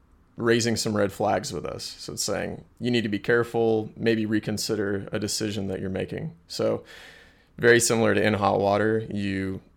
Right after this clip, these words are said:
you don't wanna see red flags, or you don't wanna raise red flags, because it's, it's not good for anyone.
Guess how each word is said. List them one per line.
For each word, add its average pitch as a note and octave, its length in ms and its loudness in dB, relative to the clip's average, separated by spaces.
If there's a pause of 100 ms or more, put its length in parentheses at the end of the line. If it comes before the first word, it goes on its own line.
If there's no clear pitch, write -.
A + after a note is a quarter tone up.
you A#2 100 -6
don't C3+ 140 2
wanna A2+ 200 4
see G#2+ 280 0
red G2+ 260 0
flags, F#2+ 640 -4
or G2+ 340 -6
you A2 140 -4
don't G#2+ 140 2
wanna G#2 180 0
raise G2 280 0
red F2 220 -2
flags, - 500 -6
because G2+ 280 -6
it's, - 380 -4
it's - 160 -6
not G#2 140 0
good G#2 120 -4
for F#2+ 140 -6
anyone. E2 380 -8